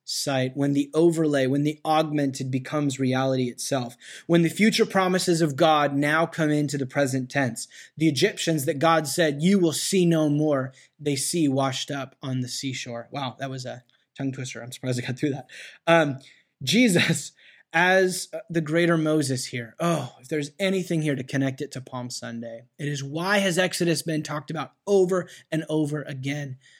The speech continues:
when it comes to Palm Sunday and Holy Week and Jesus' death and resurrection. Jesus sees himself as a greater Moses, a greater servant, a greater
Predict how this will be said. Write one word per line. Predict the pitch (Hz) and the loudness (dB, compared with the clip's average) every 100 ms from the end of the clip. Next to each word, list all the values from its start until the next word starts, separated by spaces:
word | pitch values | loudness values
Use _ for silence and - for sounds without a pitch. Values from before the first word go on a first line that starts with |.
| _ | _
when | - 143 | -2 -2
it | 147 | 0
comes | 143 139 | 0 0
to | 131 | -4
Palm | 139 135 | -2 -2
Sunday | 127 135 127 | 0 -2 -2
and | 113 | -4
Holy | 120 143 135 | -6 -4 -2
Week | 131 127 135 | -4 -8 -8
and | 127 | -6
Jesus' | 131 131 120 123 | -4 -4 -8 -8
death | 117 113 | -10 -10
and | 117 | -16
resurrection. | 107 - - - - - _ _ - - _ | -16 -18 -20 -20 -20 -20 _ _ -20 -20 _
Jesus | 143 185 202 202 | 2 4 4 2
sees | 190 185 | 0 0
himself | 170 165 151 143 | 0 2 0 0
as | 143 | -2
a | |
greater | 135 156 160 | 2 4 4
Moses, | 147 151 151 135 123 - - - | 2 4 2 2 -4 -6 -16 -2
a | 160 | 0
greater | 147 156 165 180 185 175 | 2 2 6 6 6 2
servant, | - - 170 170 147 127 120 _ _ _ | 0 0 4 4 2 0 -2 _ _ _
a | 165 | -2
greater | 151 156 180 185 190 | 2 4 4 6 4